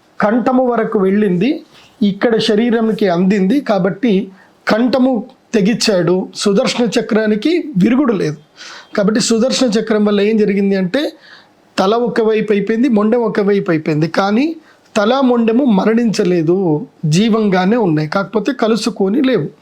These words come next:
So మొండెము తల లేకుండానే పనిచేస్తుంది, తల కూడా మొండెం లేకుండా పనిచేస్తుంది. ఈ విచిత్రమైన సందర్భాన్ని చూసి ఆ యొక్క రాహువు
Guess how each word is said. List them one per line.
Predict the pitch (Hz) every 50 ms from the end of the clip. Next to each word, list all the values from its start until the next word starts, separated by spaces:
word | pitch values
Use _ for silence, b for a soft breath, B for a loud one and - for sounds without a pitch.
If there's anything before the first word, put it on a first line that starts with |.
| _ _ _ _ _ B B B B B B B B B - -
So | 202 180
మొండెము | 165 156 156 160 165 180 196 208 240 240 269
తల | - - 214 202 214
లేకుండానే | 226 233 233 240 - 247 233 233 226 226 233 247 247
పనిచేస్తుంది, | - - 214 220 208 202 214 202 - - 214 196 196 202 240 311 349 - - b b b b b b -
తల | 208 208 233 254
కూడా | 254 254 247 247 247 269
మొండెం | 262 226 226 220 226 240 233
లేకుండా | 226 220 220 202 - 214 196 202 240
పనిచేస్తుంది. | 254 247 214 185 185 151 156 156 151 - - 165 147 143 - - - _ _ _ _ _ _ _ _ _ _ B B B B B B B B B B B B
ఈ | 214 214 220
విచిత్రమైన | 185 202 214 214 262 262 - - 269 254 262 254 240
సందర్భాన్ని | 214 - 226 202 214 214 220 208 185 185 208 208 196 196 180
చూసి | - 196 190 190 - 269 330 349 - - - _ _ _ b b b b b b
ఆ | - 180 202 220
యొక్క | 226 226 220 220 - 226 202 175 - - - - - - - 185
రాహువు | 156 170 170 185 214 190 208 233 214 254 349 440 -